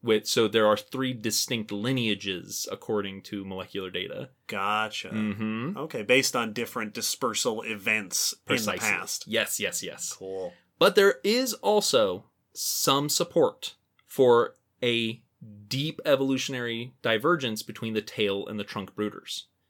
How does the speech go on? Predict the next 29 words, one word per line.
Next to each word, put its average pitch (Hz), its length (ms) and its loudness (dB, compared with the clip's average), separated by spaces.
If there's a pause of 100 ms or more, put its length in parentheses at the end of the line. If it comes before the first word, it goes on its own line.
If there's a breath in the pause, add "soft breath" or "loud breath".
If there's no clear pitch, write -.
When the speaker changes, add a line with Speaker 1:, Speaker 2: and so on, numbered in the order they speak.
(260)
Speaker 2:
Oh, 104 560 -12
so 104 240 -4
it's 104 160 -4
not 107 260 2
just, 107 320 -2
like 139 160 4
we 127 100 2
were 113 120 -2
saying, 110 260 0
not 110 160 0
just 110 220 -4
a 110 60 -2
back 104 280 0
and 104 140 -8
forth 104 280 -4
recent 101 480 -6
thing. 110 260 -6
It 98 80 -2
might 107 200 2
Speaker 1:
Mm-hmm. - 20 -8
Speaker 2:
be 110 120 -2
a 104 80 0
deep 92 280 -8
split. 101 520 -6
Speaker 1:
Yeah, 117 160 2
'cause 127 380 -2 (360)
some 220 400 2
things 156 320 -4
described 127 720 2